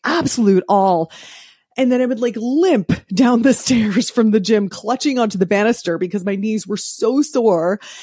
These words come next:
And then I would bike home and I would just scarf down some food and then basically, like, starfish on my bed until I recovered enough to do the rest of my life. So again,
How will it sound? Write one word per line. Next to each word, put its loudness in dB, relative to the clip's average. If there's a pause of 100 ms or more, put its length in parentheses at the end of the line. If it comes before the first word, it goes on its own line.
(120)
And -2
then -4
I -4
would -4
bike -2
home 2
and -6
I -6
would -6
just -10
scarf -6
down 2
some -2
food 2 (160)
and -2
then -2
basically, -4
like, -6
starfish -4
on -2
my 0
bed 0 (220)
until -4
I 2
recovered 0
enough -2 (560)
to -6
do 0
the 2
rest -2
of -2
my 0
life. -4 (520)
So 0 (340)
again, -2